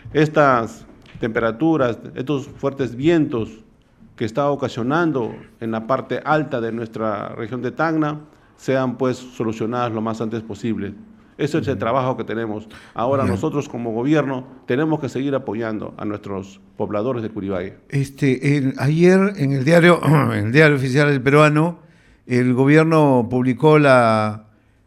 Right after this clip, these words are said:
Speaker 2: una norma, decreto supremo, que declara en estado de emergencia, eh, eh, bueno, incluyen a Tico en Carabelí, Hilo en, en Moquegua y el distrito de Cairani en Candarave.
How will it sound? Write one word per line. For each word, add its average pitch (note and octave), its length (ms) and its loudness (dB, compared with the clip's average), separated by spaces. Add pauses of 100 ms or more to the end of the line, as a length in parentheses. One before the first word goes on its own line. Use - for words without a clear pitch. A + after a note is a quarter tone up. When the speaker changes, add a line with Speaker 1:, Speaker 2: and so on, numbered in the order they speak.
(140)
Speaker 2:
una C3 460 2
norma, D3+ 600 4
decreto B2+ 380 0
supremo, D3+ 680 2 (320)
que C3+ 140 2
declara D3+ 640 6
en B2+ 120 4
estado D3 260 4
de C#3+ 80 6
emergencia, D#3 880 2 (460)
eh, A#2+ 540 4
eh, A2+ 720 2
bueno, B2 320 2
incluyen C#3+ 520 6
a C3+ 100 4
Tico D3 340 4
en A#2+ 120 2
Carabelí, C#3 720 4 (380)
Hilo D#3 420 6
en, A2+ 300 2
en A2+ 200 2
Moquegua E3+ 640 4 (300)
y F#3 260 6
el C#3+ 140 6
distrito D#3 520 2
de D3+ 420 4
Cairani C3+ 680 4
en A#2 140 -2
Candarave. A#2+ 760 4